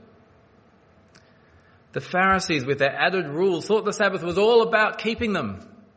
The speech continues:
But Jesus, Lord of the Sabbath, knows what it's all about. As we've seen, it's a day for showing mercy,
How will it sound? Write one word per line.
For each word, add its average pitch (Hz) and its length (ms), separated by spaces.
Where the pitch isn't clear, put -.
But 107 160
Jesus, 123 600
Lord 147 520
of 131 100
the 113 80
Sabbath, 90 580
knows 143 340
what 127 160
it's 117 140
all 110 180
about. 98 520
As 120 120
we've 127 120
seen, 156 240
it's 135 140
a 135 60
day 139 260
for 143 100
showing 151 440
mercy, 165 640